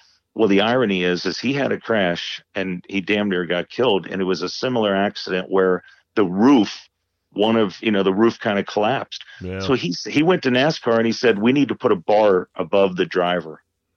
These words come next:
Speaker 1: And I'll be damned if that bar didn't save his life, a
Speaker 2: Yeah.
Speaker 1: reinforcement bar.
Speaker 2: I heard today, 'cause I, I tuned into, uh,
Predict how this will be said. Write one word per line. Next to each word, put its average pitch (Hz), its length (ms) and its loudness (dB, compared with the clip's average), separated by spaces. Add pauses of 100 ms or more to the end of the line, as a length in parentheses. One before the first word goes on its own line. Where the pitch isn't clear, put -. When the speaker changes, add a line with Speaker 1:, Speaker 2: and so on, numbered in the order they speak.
(220)
Speaker 1:
And 95 180 -4
I'll 95 200 -2
be 98 120 2
damned 90 360 0
if 80 120 -2
that 87 220 -4
bar 90 240 2
didn't 82 240 -6
save 87 320 -8
his 82 180 -6
life, 82 320 -8
a - 40 -12
Speaker 2:
Yeah. 117 180 0
Speaker 1:
reinforcement 90 600 -4
bar. 82 200 -6
Speaker 2:
I 117 100 0
heard 139 220 2
today, 123 360 0
'cause 90 200 -12
I, 95 220 -6
I 95 60 -6
tuned 110 340 -4
into, 101 580 -4
uh, 87 280 -2